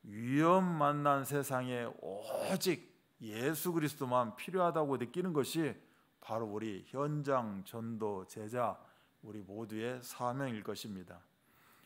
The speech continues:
모든 위험을 가진 마귀와 영적 싸움에서 반드시 승리하시고 성령을 기쁘게 하는 은혜를 누리고 은혜를 끼치는 삶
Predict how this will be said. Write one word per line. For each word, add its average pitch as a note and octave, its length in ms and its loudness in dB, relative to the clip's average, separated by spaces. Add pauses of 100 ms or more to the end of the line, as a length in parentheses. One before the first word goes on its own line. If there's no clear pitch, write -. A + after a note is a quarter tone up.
(160)
모든 B2+ 720 -2 (100)
위험을 C3+ 580 2
가진 A2+ 540 0
마귀와 G#2 720 -4 (140)
영적 B2+ 420 -6
싸움에서 B2 640 0
반드시 B2 460 -4
승리하시고 B2+ 760 -2 (580)
성령을 E3+ 760 0
기쁘게 C3+ 420 -2
하는 A2+ 320 2 (760)
은혜를 B2+ 680 2
누리고 D#3 640 4 (300)
은혜를 B2+ 640 0
끼치는 E3 500 -2
삶 A2 300 -2